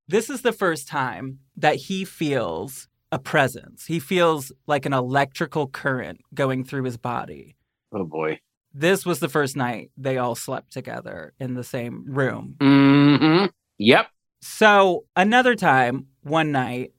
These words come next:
Speaker 1: they're sitting in the living room. He's about to go the next morning on a work trip, and the kids are gonna stay with their grandma. He sees out of the corner of his eye, like, some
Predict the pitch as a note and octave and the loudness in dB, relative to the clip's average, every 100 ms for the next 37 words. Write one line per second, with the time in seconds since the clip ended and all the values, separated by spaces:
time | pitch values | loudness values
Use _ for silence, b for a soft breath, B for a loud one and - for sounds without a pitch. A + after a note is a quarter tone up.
0 | _ D3 C3+ F3 E3+ F#3 F#3+ F3+ C#3 C#3+ | _ -8 -2 0 0 -2 0 0 0 0
1 | C#3 C#3 C3 C3 C3 C3 _ _ _ D3+ | 0 0 2 2 0 -4 _ _ _ -8
2 | C3+ C3+ C#3+ C#3 - - D3 C3+ C#3 C3 | -4 2 4 4 0 -2 -2 2 4 4
3 | C3 B2+ C3+ C3+ C3+ - C#3 C#3 C3+ C3 | 2 0 0 0 -4 -6 -2 0 0 -2
4 | C3 - C3 B2+ B2 D3 D3 - - C#3+ | -4 -2 0 0 2 2 2 -2 4 6
5 | C3+ C3+ B2+ B2 - C3+ C3+ B2+ B2 - | 6 4 -2 -4 -4 -4 -2 -2 -4 -2
6 | B2+ A#2+ - C3 D3+ D3+ C#3+ C#3 C3+ C3 | -2 -2 -6 -4 2 4 6 4 4 2
7 | C3 _ _ _ - A#3 A#3 A3+ C3+ - | -2 _ _ _ -2 2 2 0 -2 -2
8 | G#3+ F#3+ F3 E3 - - D3 C3+ C3+ F#3+ | 2 4 2 0 -10 -4 0 0 0 0
9 | A3 G#3+ D3 C3+ B2+ B2 C#3 _ _ - | 2 2 4 4 2 0 -6 _ _ -10
10 | B2+ - C3+ C3 | -10 -6 -6 -6